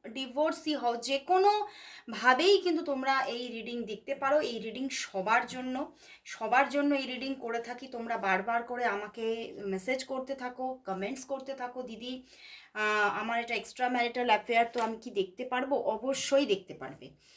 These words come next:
অবশ্যই দেখতে পারবে। তোমরা সবাই এই রিডিং দেখো। আর এই রিডিং কিন্তু সবার জন্যই ফিফটি to সিক্সটি পার্সেন্টই ম্যাচ করবে,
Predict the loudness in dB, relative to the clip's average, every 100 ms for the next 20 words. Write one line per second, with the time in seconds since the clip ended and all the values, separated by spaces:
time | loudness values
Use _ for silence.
0 | _ -4 0 2 2 2 2 2 0 -2
1 | 0 0 -2 -6 -6 -6 -6 -4 0 2
2 | 2 0 -2 -4 -4 -4 -2 -4 -2 -6
3 | -6 -10 _ -20 -20 _ _ _ _ _
4 | _ -2 2 2 0 -2 -2 4 4 6
5 | 2 0 -4 2 4 4 2 -2 0 -2
6 | -2 -12 -12 -12 -12 -10 -12 -10 -8 -4
7 | -4 -4 -6 -4 0 0 0 -4 -10 -10
8 | -12 -12